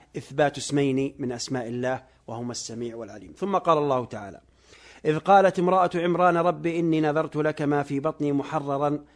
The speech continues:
فتقبل مني إنك أنت السميع العليم". فلما وضعتها قالت: "رب إني وضعتها أنثى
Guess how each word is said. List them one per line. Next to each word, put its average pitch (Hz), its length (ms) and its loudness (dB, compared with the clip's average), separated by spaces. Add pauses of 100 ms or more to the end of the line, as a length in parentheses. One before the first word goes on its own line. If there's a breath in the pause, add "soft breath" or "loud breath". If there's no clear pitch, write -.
(180 loud breath)
فتقبل 135 680 -2
مني 135 440 0
إنك 131 320 -4
أنت 123 260 -8
السميع 123 440 -4
العليم". 110 360 -8 (400 soft breath)
فلما 165 420 0
وضعتها 147 640 0
قالت: 139 440 0
"رب 139 240 -6
إني 135 400 -2
وضعتها 131 720 -2
أنثى 139 440 -2